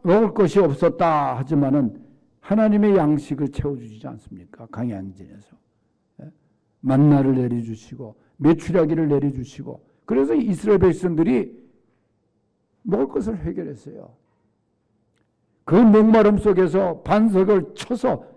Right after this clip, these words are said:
샘물 나게 하셨어요. 광야를 지나가는 데 있어서 낮에는 얼마나 뜨거워요.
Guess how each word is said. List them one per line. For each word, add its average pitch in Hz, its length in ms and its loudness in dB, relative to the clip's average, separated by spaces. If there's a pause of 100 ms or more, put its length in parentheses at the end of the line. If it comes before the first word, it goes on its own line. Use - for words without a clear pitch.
(180)
샘물 262 480 2
나게 208 240 -4
하셨어요. 139 680 -12 (2250)
광야를 226 500 6
지나가는 202 560 4
데 196 160 6
있어서 180 340 -2
낮에는 165 580 0
얼마나 233 520 2
뜨거워요. 190 580 -2